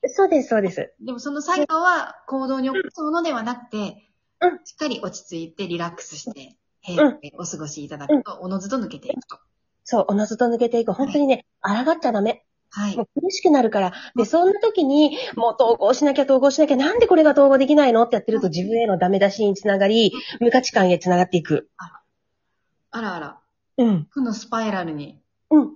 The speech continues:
Speaker 1: そうそう。
Speaker 2: 落ちちゃう。
Speaker 1: そうそうそうそうそうそう。
Speaker 2: あら。
Speaker 1: うん。だからダメ出しをしないで、いつか必ず抜ける時が来るって、
Speaker 2: はい。はい。
Speaker 1: そこだけ見て、
Speaker 2: はい。
Speaker 1: 言ってくれたらいいよ。
Speaker 2: ね。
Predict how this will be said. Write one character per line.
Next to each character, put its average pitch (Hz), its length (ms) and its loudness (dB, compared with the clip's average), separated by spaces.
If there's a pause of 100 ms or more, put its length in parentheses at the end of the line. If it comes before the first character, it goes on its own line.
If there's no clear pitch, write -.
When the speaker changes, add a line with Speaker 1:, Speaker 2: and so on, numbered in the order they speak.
(140)
Speaker 1:
そ 262 180 -4
う 214 40 -4
そ 226 100 -2
う。 - 100 -2
Speaker 2:
落 202 140 -16
ち - 20 -20
ち 208 120 -8
ゃ 147 60 -6
う。 - 160 -14 (420)
Speaker 1:
そ 285 120 4
う - 20 -2
そ 240 140 -4
う 208 40 -4
そ 202 140 -8
う - 20 -10
そ 170 160 -10
う 180 40 -14
そ - 140 -12
う 175 60 -14
そ - 100 -20
う。 - 40 -20 (540)
Speaker 2:
あ - 100 -12
ら。 - 80 -10
Speaker 1:
う 285 80 -2
ん。 254 100 -8 (340)
だ 285 80 -2
か 277 100 -2
ら 233 80 0
ダ 220 120 0
メ 262 100 0
出 285 120 0
し 339 140 -6
を 339 80 -2
し 330 120 -6
な 330 120 2
い 330 60 2
で、 269 80 2
い 311 140 -2
つ - 80 -16
か 415 100 0
必 302 140 -10 (240)
ず 262 100 -4
抜 233 100 0
け 262 120 2
る 277 80 0
時 320 200 -4
が 196 140 -4
来 349 120 -2
る 392 140 -2
っ - 120 -20
て、 262 80 2
Speaker 2:
は 254 60 2
い。 247 40 -2
は 254 240 -8
い。 - 80 -14
Speaker 1:
そ 302 140 -4
こ 359 140 -6
だ 392 60 -4
け 392 100 2
見 403 140 4
て、 427 280 -4 (220)
Speaker 2:
は 247 200 -6
い。 - 160 -12 (320)
Speaker 1:
言 233 100 -12
っ - 20 -20 (120)
て 226 120 4
く 220 100 -2
れ 214 100 0
た 233 120 -2
ら 214 240 -2
い 208 120 -6
い 180 40 -4
よ。 220 260 -4 (380)
Speaker 2:
ね。 254 300 -6